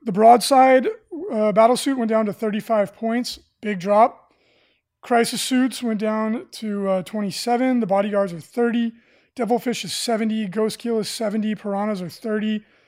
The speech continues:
Skyray is eighty. Farsight, one twenty-five. Shadow Sun, one ten.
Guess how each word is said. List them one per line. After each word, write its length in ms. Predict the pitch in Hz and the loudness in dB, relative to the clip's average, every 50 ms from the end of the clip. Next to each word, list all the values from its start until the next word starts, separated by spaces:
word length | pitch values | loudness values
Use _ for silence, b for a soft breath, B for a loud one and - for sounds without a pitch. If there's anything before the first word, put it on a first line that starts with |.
| b b | b b
Skyray 640 | b - 262 233 220 220 220 220 220 220 240 - - | b -2 2 2 2 4 2 2 2 2 0 -2 -6
is 160 | 175 151 - - - | -10 -12 -14 -12 -8
eighty. 400 | 226 214 226 247 254 269 269 - b b b b b b | -6 -4 -2 0 0 0 -2 -4 b b b b b b
Farsight, 520 | - 233 226 208 - 247 233 220 233 - - - | -2 -2 0 0 0 0 0 0 0 -2 -6 -8
one 220 | 247 196 208 202 - | -8 -6 -6 -6 -6
twenty-five. 600 | - 233 220 208 - - 226 214 208 208 196 - | -4 -4 -4 -4 -4 -2 0 2 2 2 0 -2
Shadow 240 | - 214 196 202 | -4 -4 -4 -4
Sun, 280 | 196 - 226 208 196 190 | -4 -4 -6 -4 -4 -4
one 160 | 185 185 170 | -4 -6 -6
ten. 340 | - - 208 202 202 202 | -6 -6 -6 -4 -4 -4